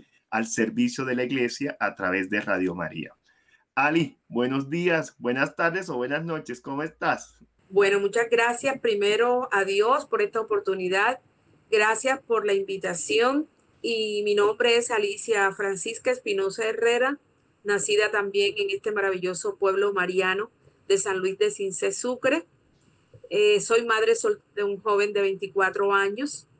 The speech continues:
Speaker 2: que ahora mismo está haciendo una maestría en Barcelona, España. Estudió Relaciones Internacionales. Orgullosamente tengo a ese hijo que Dios me regaló,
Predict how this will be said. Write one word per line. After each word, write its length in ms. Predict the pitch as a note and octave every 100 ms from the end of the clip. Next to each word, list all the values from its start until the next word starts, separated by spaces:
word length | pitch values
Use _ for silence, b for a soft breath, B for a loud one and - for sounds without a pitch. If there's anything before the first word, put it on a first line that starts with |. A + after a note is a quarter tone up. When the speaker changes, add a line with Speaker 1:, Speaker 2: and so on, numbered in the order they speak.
| _ _ _
Speaker 2:
que 80 | -
ahora 160 | G#3 G3+
mismo 220 | G#3+ A#3
está 140 | A3+
haciendo 260 | G#3+ G#3+ G#3+
una 120 | G#3
maestría 380 | G3+ F#3 - G3
en 80 | G3+
Barcelona, 580 | G3+ F#3+ G3 F#3+ F#3 F#3+
España. 600 | - - A3 A3 A#3+ D4 _ _ _ _ _
Estudió 420 | F#3+ F3+ G#3 G3
Relaciones 540 | G3 G3+ F#3+ - F#3+ G3
Internacionales. 1120 | G3 F#3+ F3+ F3+ F3 F3+ F#3 F#3+ A3+ - - _ _
Orgullosamente 1200 | G#3 G#3 G3 F#3+ F#3+ G3 A3+ G#3 G3+ G#3+ A3 A3 _ _ _ -
tengo 280 | G3+ G#3 G#3+
a 40 |
ese 240 | G#3 G#3+
hijo 320 | G#3 A3+ A#3 A3+
que 120 | G3
Dios 220 | F#3+ G3
me 100 | G#3+
regaló, 580 | G#3 F#3 F3 F#3+ C4